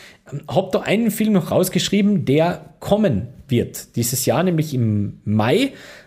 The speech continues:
Den finde ich schon einmal sehr interessant, ähm, oder klingt zumindest schon einmal interessant. Der tragt nämlich den Titel The Green Knight,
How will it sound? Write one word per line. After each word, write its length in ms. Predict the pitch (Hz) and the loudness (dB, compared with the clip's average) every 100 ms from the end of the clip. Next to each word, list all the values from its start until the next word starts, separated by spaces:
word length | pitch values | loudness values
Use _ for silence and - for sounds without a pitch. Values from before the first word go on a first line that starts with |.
| _ - | _ 0
Den 240 | 185 202 | 0 0
finde 260 | - 214 208 | 0 0 2
ich 100 | 185 | 0
schon 140 | 185 | 2
einmal 200 | 160 147 | 2 2
sehr 260 | - 165 175 | 2 0 0
interessant, 680 | 165 156 - 131 240 247 - - | 0 -2 0 0 0 -4 -12 -4
ähm, 220 | 151 156 | -2 0
oder 180 | 131 123 | 0 0
klingt 280 | - 233 - | 0 0 0
zumindest 380 | 123 113 110 | 0 0 -2
schon 100 | 135 | -2
einmal 160 | 123 120 | 0 0
interessant. 560 | 123 123 117 143 262 - - _ _ _ _ _ - - | 0 0 0 0 -2 -8 -20 _ _ _ _ _ -20 -4
Der 100 | 143 | 0
tragt 220 | - 156 | 2 2
nämlich 220 | 196 190 - | 0 0 0
den 120 | 139 | -2
Titel 300 | - 190 139 | -2 -2 -2
The 80 | 113 | 0
Green 240 | 143 170 | 0 2
Knight, 400 | 107 202 311 | 0 0 -2